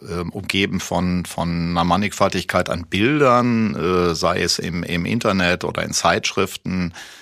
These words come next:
Ähm, also man kann die klassischen Zeitschriften, was weiß ich, Schöner Wohnen und was es da so alles gibt, halt eben bemühen.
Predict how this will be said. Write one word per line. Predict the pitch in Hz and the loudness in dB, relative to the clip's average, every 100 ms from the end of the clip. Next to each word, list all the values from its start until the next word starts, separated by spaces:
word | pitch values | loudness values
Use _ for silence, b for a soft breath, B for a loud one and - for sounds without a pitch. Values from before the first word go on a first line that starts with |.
| B B - | B B -8
Ähm, | 87 87 85 87 82 | -2 0 0 0 -2
also | 82 82 90 | -2 -4 -4
man | 85 82 | -4 -4
kann | 90 82 | -4 -6
die | 85 | -8
klassischen | - 87 - 90 - 82 82 - | -2 -2 0 -4 -4 -4 -4 -6
Zeitschriften, | - 87 - - 73 - | -2 -2 -2 -6 -10 -10
was | 64 - | -10 -10
weiß | - | -12
ich, | - - | -14 -10
Schöner | 82 82 73 | -8 -8 -6
Wohnen | 82 92 87 | -8 -8 -10
und | 90 - | -10 -8
was | - | -8
es | 98 | -6
da | 87 | -4
so | - | -2
alles | - 87 - | -2 -2 -2
gibt, | - - | -2 2
halt | 104 | 2
eben | 101 95 | 4 2
bemühen. | 90 85 87 95 104 107 | 2 0 0 0 0 0